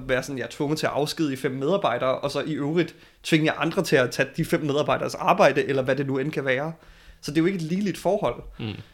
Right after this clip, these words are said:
Speaker 1: som det her bliver indgået med. Og det er også derfor, det er noget bullshit, når folk de siger, "Jamen, du ved, ah, men det er jo fair nok, fordi de må ikke lockoute, og de må ikke strejke." Men arbejdsgiverne har jo så meget mere magt på din arbejdsplads,
Speaker 2: Mm.
Speaker 1: end, end arbejderne har, hvis man ikke må strejke imod, når arbejdsgiver gør noget,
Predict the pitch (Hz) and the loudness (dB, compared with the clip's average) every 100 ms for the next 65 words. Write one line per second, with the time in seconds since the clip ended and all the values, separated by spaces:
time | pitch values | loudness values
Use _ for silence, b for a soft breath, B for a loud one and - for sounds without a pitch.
0 | b - 143 143 135 139 151 127 127 - | b -6 0 2 2 0 0 0 -2 -2
1 | 165 175 240 190 151 131 120 127 139 139 | -2 0 0 0 0 0 -2 -4 -4 -4
2 | 123 123 123 135 131 131 135 135 - 143 | -4 -6 -4 -4 -4 -6 -6 -6 -2 -2
3 | 135 131 - _ - 143 135 135 - 151 | -2 -8 -12 _ -6 -2 -2 -4 -8 -2
4 | 160 143 135 170 185 175 - 156 156 185 | 0 0 -2 -6 -6 -6 -4 -4 -2 0
5 | 185 165 151 135 165 190 196 185 185 165 | 0 0 -4 -2 2 4 4 2 0 -2
6 | 156 - 143 180 202 196 B B B B | -4 -8 -6 -2 -2 -4 B B B B
7 | B B 160 175 160 165 190 - 151 165 | B B 2 2 0 -4 -2 0 0 0
8 | 160 143 196 180 160 147 131 - - 143 | 0 0 0 2 0 -2 -6 -4 -2 -2
9 | 107 117 123 - 117 117 - 139 110 107 | -2 -6 -8 -6 -8 -8 -12 -10 -8 -8
10 | - _ 170 156 143 - - - - 156 | -12 _ 2 2 0 -10 -16 -16 -6 -4
11 | 147 131 185 143 127 135 135 170 202 - | 0 0 0 0 -2 -4 0 0 0 -6
12 | - - 135 131 208 151 131 - 123 127 | -12 -6 -4 -4 -4 -2 -4 -2 -4 -2
13 | 135 - 165 139 127 - 120 131 - 131 | -6 -2 0 2 2 0 -2 -2 -4 -6
14 | 120 123 123 117 | -2 -4 -4 -6